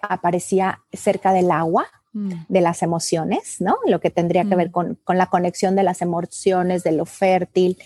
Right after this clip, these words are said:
Speaker 1: Y siempre también, por eso conecté con Medjugorje,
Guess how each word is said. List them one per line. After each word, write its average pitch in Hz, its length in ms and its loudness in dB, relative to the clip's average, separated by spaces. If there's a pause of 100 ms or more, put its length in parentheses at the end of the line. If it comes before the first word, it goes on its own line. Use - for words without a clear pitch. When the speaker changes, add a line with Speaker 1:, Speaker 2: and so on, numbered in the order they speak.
(500)
Speaker 1:
Y 262 140 2
siempre 320 520 2
también, 262 440 2
por 214 120 0
eso 226 140 -2
conecté 196 380 -2
con 196 180 -2
Medjugorje, 202 720 0